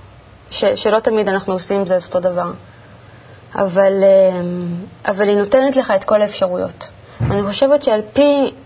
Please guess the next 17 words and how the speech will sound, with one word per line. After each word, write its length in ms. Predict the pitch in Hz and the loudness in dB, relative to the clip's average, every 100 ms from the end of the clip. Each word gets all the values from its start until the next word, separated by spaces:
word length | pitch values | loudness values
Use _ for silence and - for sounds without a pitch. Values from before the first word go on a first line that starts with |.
| - | -6
מי 160 | 214 254 | 0 0
שאתה, 420 | 269 226 - 254 247 240 - - - - - | 2 -2 0 0 0 -6 -16 -20 -20 -20 -4
אמ, 60 | 196 196 190 185 180 180 - - - - - - | 2 2 0 -4 -6 -10 -16 -20 -20 -20 -10 0
מתגלם 480 | 226 202 214 208 | 0 2 0 2
את 100 | 226 | -2
הפעולה 440 | 220 - 185 175 180 | -4 -4 -2 -2 -4
שלך. 300 | - - - - - - - - - | -8 -10 -12 -12 -20 -20 -20 -8 -4
אבל 220 | 190 196 196 | 0 -2 2
כן, 160 | 285 311 | 0 2
אני 120 | 311 | 0
חושבת 360 | 269 262 269 269 | 0 2 2 2
שנורא 360 | 240 214 202 226 | 0 0 0 0
נורא 220 | 247 233 | 0 -2
חשוב 420 | - - 247 226 | -6 -4 -2 -2
ש-, 120 | - 202 185 175 175 - - - - - - - - - | -2 -2 0 -6 -8 -12 -20 -20 -20 -20 -20 -20 -20 -8
שתיווצר 580 | - 233 196 196 233 214 | -4 -2 -2 -2 -2 -2
פעולה. 300 | 214 185 185 | -4 -6 -6